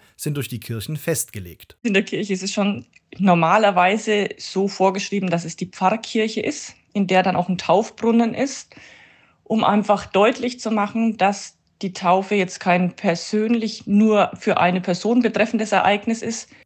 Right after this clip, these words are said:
Speaker 1: Natürlich gibt es Ausnahmen zu dieser Regel, doch die wünscht Monika Pickert niemandem.
Speaker 2: Also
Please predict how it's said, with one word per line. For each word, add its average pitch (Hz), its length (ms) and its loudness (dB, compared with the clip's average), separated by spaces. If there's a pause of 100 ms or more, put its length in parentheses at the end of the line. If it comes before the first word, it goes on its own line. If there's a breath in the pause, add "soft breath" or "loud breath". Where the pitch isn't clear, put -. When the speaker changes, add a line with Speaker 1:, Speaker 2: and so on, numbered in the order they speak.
Speaker 1:
Natürlich 143 420 -2
gibt 120 180 -10
es - 140 -8
Ausnahmen 147 560 -2
zu 160 120 -4
dieser 156 300 -2
Regel, 190 320 0 (160)
doch 120 220 -4
die 175 320 -6
wünscht 202 260 -4
Monika 185 320 -6
Pickert 180 520 -6 (120)
niemandem. 101 600 -2 (100)
Speaker 2:
Also 180 240 -6